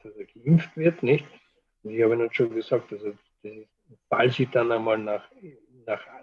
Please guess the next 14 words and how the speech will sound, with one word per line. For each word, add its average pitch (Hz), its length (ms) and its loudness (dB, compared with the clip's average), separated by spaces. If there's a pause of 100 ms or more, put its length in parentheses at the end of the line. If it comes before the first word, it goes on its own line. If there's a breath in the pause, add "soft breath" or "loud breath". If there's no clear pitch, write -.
Südafrika 139 760 2
nur 123 200 0
einreisen 117 560 -8
kann, 117 240 -14
wenn 113 160 -20
ich 104 160 -20
gegen 110 260 -12
Gelbfieber 120 640 -10
und 147 220 4
gegen 107 240 -2
covid 147 380 -4
<laughs> - 120 -14
geimpft 143 380 4
bin, 139 200 0